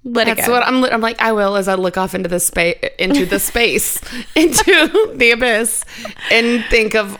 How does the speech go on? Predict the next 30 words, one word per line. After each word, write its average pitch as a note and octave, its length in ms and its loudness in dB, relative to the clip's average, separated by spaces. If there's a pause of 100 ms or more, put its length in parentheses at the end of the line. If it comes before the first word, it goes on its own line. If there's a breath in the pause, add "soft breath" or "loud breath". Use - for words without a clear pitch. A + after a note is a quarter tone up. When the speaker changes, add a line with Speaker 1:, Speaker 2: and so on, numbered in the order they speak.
Speaker 2:
all G3+ 140 2
the - 100 0 (140)
Southern F3 260 0
phrases E3 380 0
I D#3 80 -2
don't D3+ 240 -4
know C#3+ 120 -6
anymore. - 440 -6 (100)
Speaker 1:
Yeah. F#3+ 320 0 (580 loud breath)
It's D4 220 -2
okay. A3 480 0
Speaker 2:
I E3+ 100 -4
don't, D#3+ 260 -12
I F3 40 -14
don't D#3+ 140 -12
have F#3 180 -6
any. - 160 -12
Speaker 1:
You, A#3 220 -4 (100)
you G3 160 0
have G3+ 180 0
y'all. F3+ 400 2 (1000)
Speaker 2:
Y'all. - 400 -4 (160)
Speaker 1:
You G3+ 80 -2
can B3 140 2
say C#4+ 180 0
y'all. B3 400 0 (1900 loud breath)
Speaker 2:
I A3 40 -10
don't F#3+ 120 -6
have F3 120 -6
anything. - 500 -8